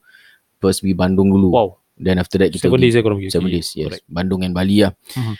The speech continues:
Speaker 1: So, um, when our second night, second night ke third night dekat Bandung, okay, kat hotel, I don't know,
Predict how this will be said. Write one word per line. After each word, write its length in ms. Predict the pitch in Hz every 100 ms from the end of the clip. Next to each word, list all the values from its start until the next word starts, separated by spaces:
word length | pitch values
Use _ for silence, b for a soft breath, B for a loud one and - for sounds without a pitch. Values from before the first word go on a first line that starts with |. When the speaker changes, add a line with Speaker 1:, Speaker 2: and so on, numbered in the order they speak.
| B
Speaker 1:
So, 160 | - 156 139 117 92 85 -
um, 960 | - 104 107 107 107 107 104 104 101 101 101 98 98 95 _ _ _ _ _ _ _ _ _ _
when 200 | 123 135
our 240 | 127 131
second 460 | 139 - 151 - 185 170
night, 320 | 180 135 -
second 280 | - 123 156
night 140 | 165 156
ke 80 | 143
third 160 | 139
night 200 | 135 131
dekat 200 | 101 95
Bandung, 520 | 92 104 98 85 87 95
okay, 160 | 95
kat 160 | 90 80
hotel, 400 | 95 - 98 92
I 100 | 90
don't 160 | 95
know, 240 | 104 110